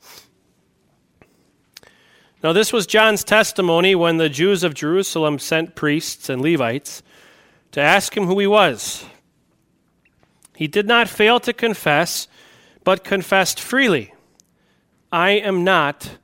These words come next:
the Christ." They asked him then, "Who are you? Are you Elijah?" He said, "I am not." "Are you the prophet?" He answered, "No."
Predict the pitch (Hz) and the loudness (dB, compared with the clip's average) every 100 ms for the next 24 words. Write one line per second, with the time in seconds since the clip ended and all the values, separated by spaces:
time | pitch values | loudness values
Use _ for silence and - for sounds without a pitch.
0 | _ _ _ _ - - 127 98 - - | _ _ _ _ -10 -6 -6 -8 -18 -20
1 | - _ _ _ _ _ _ _ _ _ | -20 _ _ _ _ _ _ _ _ _
2 | _ _ _ _ _ _ 175 196 202 - | _ _ _ _ _ _ 2 4 2 0
3 | 190 170 180 170 160 - 196 170 220 156 | 0 2 2 2 -2 -8 -4 0 0 0
4 | 117 107 - _ _ _ _ _ _ _ | -2 -8 -12 _ _ _ _ _ _ _
5 | _ _ _ _ 139 139 139 131 127 143 | _ _ _ _ -6 -2 0 0 0 0
6 | 160 226 - _ _ _ _ _ _ _ | 0 -2 -6 _ _ _ _ _ _ _
7 | _ _ _ _ _ _ 160 - 170 160 | _ _ _ _ _ _ -10 0 2 4
8 | 175 180 180 156 _ _ _ _ _ _ | 4 2 0 -2 _ _ _ _ _ _
9 | _ _ _ _ _ _ _ - 185 190 | _ _ _ _ _ _ _ -2 0 0
10 | 214 247 254 156 117 _ _ _ _ _ | 2 2 2 -2 -8 _ _ _ _ _
11 | _ _ _ _ _ _ _ _ _ _ | _ _ _ _ _ _ _ _ _ _
12 | _ _ - 165 180 - 160 190 165 | _ _ -4 -2 -2 -4 -2 -2 -2